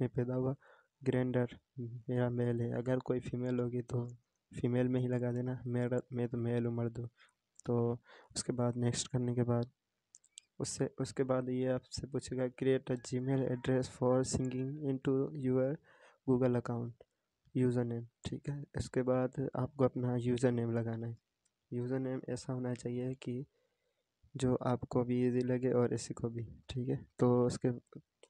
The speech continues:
इससे पहले जो मेरा name है मैं अपना name लगाता हूँ, गुलाम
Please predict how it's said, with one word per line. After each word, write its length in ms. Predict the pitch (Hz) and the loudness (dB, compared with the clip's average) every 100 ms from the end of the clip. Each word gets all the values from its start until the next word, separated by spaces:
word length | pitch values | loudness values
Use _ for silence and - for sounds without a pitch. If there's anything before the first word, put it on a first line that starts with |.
| - | -12
इससे 240 | - 127 | -6 -4
पहले 400 | 131 123 123 127 135 - _ _ _ | 0 0 2 0 -2 -6 _ _ _
जो 360 | 127 - 123 120 | -20 -6 -4 0
मेरा 240 | 120 120 | 2 2
name 300 | 117 120 127 | 2 0 2
है 120 | 127 | 0
मैं 180 | 123 117 | 0 0
अपना 240 | 117 117 117 | -2 -2 -2
name 260 | 113 113 | -2 -2
लगाता 340 | 113 117 - - | -4 -4 -8 -12
हूँ, 200 | - - - - _ _ _ _ _ _ _ _ _ _ _ _ _ _ _ _ _ _ _ _ _ _ _ _ _ _ _ _ _ _ _ _ _ _ _ _ _ _ _ _ _ _ _ _ _ | -12 -18 -20 -20 _ _ _ _ _ _ _ _ _ _ _ _ _ _ _ _ _ _ _ _ _ _ _ _ _ _ _ _ _ _ _ _ _ _ _ _ _ _ _ _ _ _ _ _ _
गुलाम 300 | 139 127 131 | -10 -8 -8